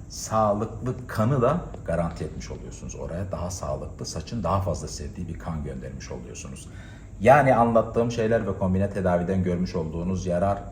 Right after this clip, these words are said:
sihir değil. Doktor Hamid'in sihirli bir sopası yok, böyle bir şey falan da değil. Kim bunu uygularsa uygulasın, Hastasına bundan çok ciddi yararlar sağlayabilir ve çıkarabilir. Çünkü hepsinin mutlak anlamda tıbbi bir karşılığı var.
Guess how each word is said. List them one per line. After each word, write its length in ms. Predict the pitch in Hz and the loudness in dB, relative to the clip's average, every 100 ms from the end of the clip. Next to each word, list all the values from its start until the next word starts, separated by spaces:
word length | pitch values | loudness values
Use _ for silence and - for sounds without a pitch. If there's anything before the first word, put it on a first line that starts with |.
| - - - | -14 -14 -12
sihir 480 | - 98 95 87 | -8 -4 -2 -2
değil. 300 | 82 85 87 | -2 -4 -4
Doktor 300 | 82 78 92 | -6 -6 -6
Hamid'in 440 | 85 82 82 85 82 - - | -4 -6 -4 -4 -6 -10 -14
sihirli 360 | - 85 80 80 | -8 -6 -6 -6
bir 60 | |
sopası 460 | - 82 85 80 80 | -6 -6 -6 -6 -6
yok, 100 | 76 - | -8 -6
böyle 180 | 80 78 | -6 -6
bir 80 | |
şey 140 | - 78 | -8 -8
falan 360 | 80 76 78 | -6 -4 -4
da 140 | 76 69 | -4 -6
değil. 180 | 69 - - | -8 -10 -8
Kim 280 | - 120 | -4 -2
bunu 160 | 92 92 | 2 2
uygularsa 520 | 87 85 85 87 - | 0 0 -2 -2 -4
uygulasın, 580 | 78 76 76 76 - 117 - - - - - | -6 -6 -6 -8 -8 -8 -10 -14 -16 -14 -6
Hastasına 600 | 82 - 90 92 85 73 | -6 -4 -4 0 0 0
bundan 380 | 78 78 85 80 | 0 0 0 -2
çok 380 | 92 95 - | -4 -4 -4
ciddi 280 | - - - | -4 -4 -2
yararlar 640 | 82 80 85 82 82 85 | 0 2 4 4 4 2
sağlayabilir 760 | 82 - 78 76 78 76 73 76 | 0 -4 -2 -2 -2 -4 -6 -6
ve 60 | |
çıkarabilir. 680 | 76 - 104 92 87 101 - - - - - | -6 -4 0 0 0 -4 -8 -12 -12 -12 -8
Çünkü 300 | - 95 95 | -4 -2 -2
hepsinin 640 | - 123 - 87 92 104 - | -4 -4 -4 -2 -2 -4 -4
mutlak 500 | 85 80 - 117 - | -4 -4 -2 0 0
anlamda 500 | 92 82 80 80 92 | -2 0 -2 -2 -6
tıbbi 320 | - 80 92 | -6 -6 -4
bir 160 | 85 - | -6 -8
karşılığı 680 | - 82 - 76 73 73 73 | -8 -8 -8 -10 -8 -6 -6
var. 160 | 78 | -10